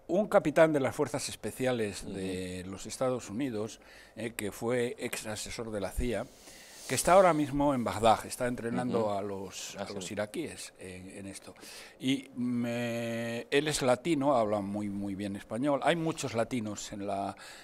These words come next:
Speaker 1: en las Fuerzas Especiales Americanas y en los Marines. Eh, y, mm, y, y, bueno, todos los días me manda cosas o tal y cual.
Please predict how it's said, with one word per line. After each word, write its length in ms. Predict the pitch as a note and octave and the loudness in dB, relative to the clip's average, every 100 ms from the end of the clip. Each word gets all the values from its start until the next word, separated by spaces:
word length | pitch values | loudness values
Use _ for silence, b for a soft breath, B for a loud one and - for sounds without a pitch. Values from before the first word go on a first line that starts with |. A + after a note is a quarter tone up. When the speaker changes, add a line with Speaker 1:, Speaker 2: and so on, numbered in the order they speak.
| B | B
Speaker 1:
en 100 | G#2+ | -2
las 140 | A2 | -2
Fuerzas 320 | - G#2 A2 | -2 -4 -6
Especiales 560 | G2+ - G2+ A2 G#2 G2+ | -8 -6 2 2 2 -4
Americanas 760 | G2+ G2 F#2 A#2+ A#2+ G#2 G2+ - | -8 -6 -2 2 2 0 -6 -10
y 500 | G#2+ F#2+ F#2+ G2 G2 | -10 -8 -8 -10 -10
en 120 | F2+ | -10
los 120 | G#2 | -10
Marines. 640 | F#2+ F#2+ A#2+ A2 G2+ G2+ - B B B B - | -6 -2 0 0 -2 -6 -10 B B B B -12
Eh, 520 | G2+ G#2 G#2+ A2+ A#2+ - | -8 -4 -2 -2 -4 -6
y, 320 | - C#3 D3 D3 | -2 2 2 -2
mm, 680 | C3+ C3 C3 B2+ B2+ B2+ B2+ A#2+ - | -4 -2 0 2 2 0 0 -4 -2
y, 380 | B2+ B2 - | 0 0 0
y, 60 | B2 | 0
bueno, 300 | G#2+ C3+ C3 | 6 8 6
todos 260 | - C3 C#3+ | 4 6 6
los 100 | A#2+ | 6
días 240 | B2+ A#2 | 4 4
me 120 | G#2 | 2
manda 320 | G#2 G#2 G2+ - | -4 -2 -2 4
cosas 500 | A#2 - A2+ G2+ - | 4 4 -2 -2 -6
o 300 | G#2 G2 G2+ | -6 -6 -8
tal 160 | G2 | -8
y 60 | G2 | -12
cual. 200 | - - | -14 -16